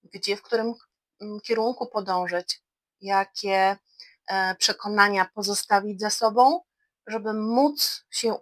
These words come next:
uwolnić od tego, co ci ciąży i przyjąć przyszłość, taką ścieżkę, która będzie dla ciebie, mm, najlepsza, najpiękniejsza, najkorzystniejsza.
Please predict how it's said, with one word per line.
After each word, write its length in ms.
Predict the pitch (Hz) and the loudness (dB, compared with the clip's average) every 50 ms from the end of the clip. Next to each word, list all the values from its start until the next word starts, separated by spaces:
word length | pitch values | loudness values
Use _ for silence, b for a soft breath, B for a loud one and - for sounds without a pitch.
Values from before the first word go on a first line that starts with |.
| _ - | _ -12
uwolnić 920 | 226 208 202 208 202 226 233 240 269 285 285 254 220 196 202 208 202 - - | -12 -10 -10 -4 2 4 6 6 6 4 4 2 0 -2 -2 -2 -4 -6 -8
od 160 | - - _ | -10 -12 _
tego, 220 | - 226 208 220 | -12 -10 -10 -10
co 140 | - - 208 | -10 -10 -12
ci 160 | - - 208 | -12 -12 -12
ciąży 440 | - - 220 214 214 214 202 208 196 - - _ _ _ _ _ _ - | -10 -8 -6 -4 -4 -4 -2 -4 -4 -4 -6 _ _ _ _ _ _ -10
i 220 | 214 226 233 240 - _ _ _ _ - | -8 -8 -8 -8 -10 _ _ _ _ -6
przyjąć 760 | - - 196 196 214 202 196 196 196 - - - - - _ _ _ _ _ _ _ _ _ _ _ _ | -6 -4 -2 -2 -2 -2 -4 -4 -2 -2 -2 -2 -2 -4 _ _ _ _ _ _ _ _ _ _ _ _
przyszłość, 760 | - - 180 180 - - - 208 226 - - - - - _ _ _ _ - | -10 -8 -8 -6 -6 -4 -4 -2 -2 -2 -4 -4 -8 -10 _ _ _ _ -14
taką 320 | - - - - 226 254 | -14 -12 -8 -8 -6 -4
ścieżkę, 640 | 240 - - 202 202 - - - 214 226 240 294 294 b b b b _ _ _ _ _ _ _ _ | -4 -4 -4 -4 -6 -6 -4 0 2 2 2 0 -4 b b b b _ _ _ _ _ _ _ _
która 380 | _ _ - 214 202 202 196 190 | _ _ -8 -6 -2 -2 -2 0
będzie 400 | 190 190 190 185 196 185 185 185 _ _ _ _ _ _ _ - | -2 -4 -6 -4 -6 -6 -6 -8 _ _ _ _ _ _ _ -8
dla 100 | 202 196 | -6 -4
ciebie, 600 | 196 - 208 190 175 196 185 175 175 - - - - 190 | -4 -4 -4 -4 -4 -2 0 2 2 2 0 -6 -12 -12
mm, 260 | 180 180 185 185 185 175 _ _ _ _ - | -10 -10 -10 -12 -14 -16 _ _ _ _ -8
najlepsza, 720 | 190 196 202 214 214 202 202 208 - - - 180 180 190 196 185 190 | -4 -2 -2 0 0 0 0 0 -2 -2 0 0 0 0 -2 -6 -6
najpiękniejsza, 760 | 190 196 226 - 233 202 202 190 - 185 185 190 - 180 170 | -4 -4 -4 -6 -8 -10 -10 -10 -10 -10 -8 -6 -6 -6 -6
najkorzystniejsza. 880 | 170 170 165 _ 165 165 175 175 - - - 180 - - - - - | -6 -8 -10 _ -14 -12 -12 -12 -12 -12 -14 -14 -14 -12 -10 -10 -10